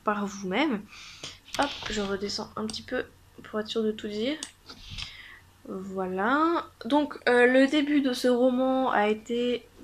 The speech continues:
un petit peu, comment dire, calme. Euh, en même temps, c'est normal, c'est, euh, le chat qui s'amuse encore à faire ses bêtises.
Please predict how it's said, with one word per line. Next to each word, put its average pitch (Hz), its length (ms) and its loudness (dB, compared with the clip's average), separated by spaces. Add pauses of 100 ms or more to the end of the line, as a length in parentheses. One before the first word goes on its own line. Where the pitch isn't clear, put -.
(120)
un 320 420 6 (220)
petit 285 600 -2 (200)
peu, 240 720 4 (140)
comment 214 200 -2
dire, 208 300 -4
calme. 233 440 4 (720)
Euh, - 100 0
en 190 120 4
même 202 160 0
temps, 220 120 2
c'est 214 160 0
normal, 208 460 2
c'est, 220 300 0
euh, 196 200 -2
le 202 220 0
chat 214 300 -2
qui 208 120 -4
s'amuse 190 320 -6
encore 185 220 -8
à 185 80 -6
faire 202 160 -16
ses 202 140 -12
bêtises. 277 480 -4